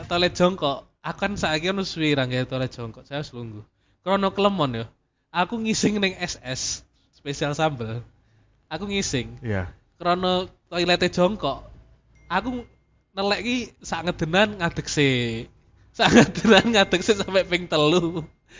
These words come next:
Speaker 1: Lagi iso mari metu kabeh, bayangno.
Speaker 2: Hmm.
Speaker 1: Soale keju wis ora kuat aku ndodok ya. Wis ora nyaman. <clears throat> Jadi nelek pun klo-,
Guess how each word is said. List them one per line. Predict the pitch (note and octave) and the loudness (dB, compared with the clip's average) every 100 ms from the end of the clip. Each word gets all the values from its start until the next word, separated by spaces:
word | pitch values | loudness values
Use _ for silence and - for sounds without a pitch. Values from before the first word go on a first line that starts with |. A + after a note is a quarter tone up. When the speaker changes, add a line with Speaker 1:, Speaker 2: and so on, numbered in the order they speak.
| - | -14
Speaker 1:
Lagi | - D3+ D3 D#3+ | 0 2 2 0
iso | C#3+ C#3+ E3+ | 0 0 2
mari | D3+ C#3+ C#3 C#3+ F3 | 2 2 2 2 2
metu | D#3 D3 | 2 -2
kabeh, | C#3 C3 C#3+ - D#3+ | 2 4 4 2 2
bayangno. | C#3 C#3 C3+ B2+ C3 | 4 2 2 -4 -8
Speaker 2:
Hmm. | _ - A2 | _ -18 -6
Speaker 1:
Soale | G2 F#3 A3 | 2 4 4
keju | G3 A3+ - G3+ F3 | 2 -2 0 2 4
wis | E3 | 4
ora | G3+ | 0
kuat | G3+ G#3+ G3+ | 2 2 4
aku | F3 F3+ | 2 0
ndodok | C#3+ C3+ - D#3 E3+ | -2 -2 -2 -2 0
ya. | C3+ B2+ B2 B2 - _ _ - | 0 -2 -4 -8 -18 _ _ -2
Wis | G#3+ - - | -2 -2 -4
ora | F#3+ G3 | 2 2
nyaman. | G#3+ G3+ F#3+ B2+ A2+ A2+ - _ _ _ _ - - - | 4 2 2 -2 -2 -10 -20 _ _ _ _ -20 -18 -4
<clears throat> | G3+ D3 - - - - - - - - - - | -2 -2 -4 -16 -20 -18 -18 -18 -20 -20 -20 -12
Jadi | D#3+ E3+ | -4 0
nelek | G#3+ G3+ G3 G3 | 4 6 6 2
pun | G#3+ B3+ C4 - - | -2 -4 -6 -10 -14
klo-, | - G3+ F3+ | -2 0 0